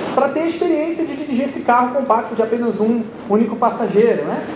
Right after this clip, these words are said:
Por fim, a dica é, não importa tanto a tecnologia que você vai usar pra prototipar, não importa se é papelão, se é, é WhatsApp, o importante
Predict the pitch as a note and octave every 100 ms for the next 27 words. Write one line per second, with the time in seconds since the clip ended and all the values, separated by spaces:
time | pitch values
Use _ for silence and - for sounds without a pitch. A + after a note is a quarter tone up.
0 | - - - - - - - - - -
1 | - - - - - - - - - -
2 | - - - - - - - - - D#4
3 | - D4 F4 C4+ - - G3 G#3+ C#4+ D4
4 | B3 A3 - - - - - - D#4+ -
5 | F4 E4+ D4+ - A#3+ C#4 - F3 - -
6 | F3+ G3 A#3 A#3+ G#3 B3 - A3+ A3 A3+
7 | A3+ A3 - G#3+ A3 G#3+ G3+ F#3+ E3 G3
8 | A3 A3 A3 G#3+ - - - - F#3+ F#3
9 | E3+ G#3 A#3+ G#3 D#3+ - - G3+ G#3 G3+
10 | D#3 - - - - - - E3+ E3+ F3+
11 | G3+ - G3+ F#3+ - - - - G3 G3+
12 | A3+ A3+ C4 -